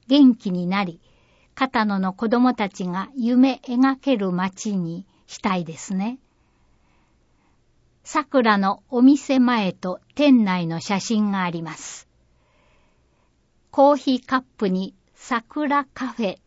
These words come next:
と書いた看板が目印です。住宅型有料老人ホーム。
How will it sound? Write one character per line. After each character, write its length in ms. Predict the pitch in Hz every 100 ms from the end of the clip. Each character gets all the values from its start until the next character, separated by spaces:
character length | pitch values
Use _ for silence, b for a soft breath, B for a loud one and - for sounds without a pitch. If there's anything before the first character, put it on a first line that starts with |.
| _
と 140 | 294 269
書 100 | 277
い 140 | 220
た 160 | - 185
看 260 | - 226
板 340 | 208 196 196 190
が 180 | 220 - -
目 160 | 208 196
印 640 | 196 214 165 151 - 147
で 180 | 165 160
す。 380 | - - - _ _ _ _ _ _ _ _ _ _ _ _ _ _ _ _ _ 214
住 260 | 277 339
宅 360 | - 311 - 277
型 400 | 262 262 240 -
有 400 | 208 247 294 294
料 340 | 254 254 240 208
老 260 | 226 226
人 280 | 196 208 196
ホ 280 | 170 190 156
ー 20 |
ム。 220 | 139 135